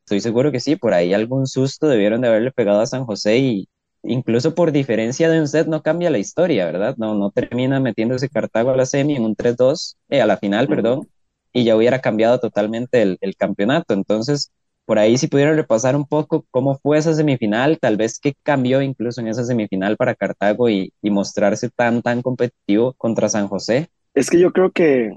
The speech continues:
Speaker 2: nosotros somos un equipo que, junto con San José, somos de los equipos más tácticos del país. O sea, ellos,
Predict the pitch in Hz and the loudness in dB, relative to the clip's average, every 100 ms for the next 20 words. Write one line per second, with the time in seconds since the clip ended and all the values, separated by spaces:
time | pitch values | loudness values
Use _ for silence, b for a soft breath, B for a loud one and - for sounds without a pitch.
0 | - - 131 127 135 165 160 170 165 170 | -12 -4 -2 0 -2 0 4 4 4 2
1 | 165 - 160 - - - 131 120 101 82 | 2 2 0 0 -6 -4 -2 0 0 -4
2 | - 123 123 113 104 110 107 107 110 104 | -4 -2 0 -2 -4 -4 -4 -2 -2 0
3 | 101 107 139 160 185 208 - 135 131 147 | -2 2 2 2 0 -4 -6 2 4 4
4 | 165 156 131 135 - 151 147 147 - 156 | 4 4 2 -2 0 2 2 0 -2 -2
5 | 147 160 - 156 139 107 107 - 78 110 | -2 -6 -4 -4 -4 0 0 0 2 4
6 | 151 127 123 123 - 147 180 196 180 - | 4 4 2 0 2 2 4 2 0 -8
7 | - | -20